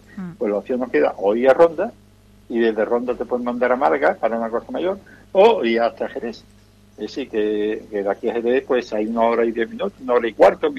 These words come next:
Speaker 2: ahora mientras aparca y demás, la hora y veinte minutos se lleva, ¿no? Nada más que llegar allí y después volver.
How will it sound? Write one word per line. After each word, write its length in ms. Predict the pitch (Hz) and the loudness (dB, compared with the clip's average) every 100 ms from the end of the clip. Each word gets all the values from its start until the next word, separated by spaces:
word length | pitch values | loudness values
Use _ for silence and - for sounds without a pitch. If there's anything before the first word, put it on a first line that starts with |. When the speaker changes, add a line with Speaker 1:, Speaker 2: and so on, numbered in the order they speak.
| 123 | 2
Speaker 2:
ahora 180 | 139 | 4
mientras 300 | 123 107 113 | 4 -2 -4
aparca 400 | 107 127 127 - | 2 4 4 2
y 40 | 127 | -2
demás, 320 | 131 165 185 - _ - | 0 0 0 -6 _ -8
la 100 | 117 | 0
hora 140 | 110 123 | 2 2
y 40 | |
veinte 240 | 123 - | 0 0
minutos 280 | 127 131 - | -2 -4 -10
se 120 | - | -8
lleva, 340 | 107 120 190 143 | 0 4 6 4
¿no? 160 | 208 - - - | -2 -12 -20 0
Nada 100 | 135 | 4
más 100 | 151 | 4
que 140 | 151 151 | 2 0
llegar 320 | 120 110 131 | 0 -2 0
allí 200 | 139 165 | 0 -2
y 20 | |
después 260 | 131 - 113 | -4 -4 -4
volver. 320 | 110 98 95 | -4 -4 -10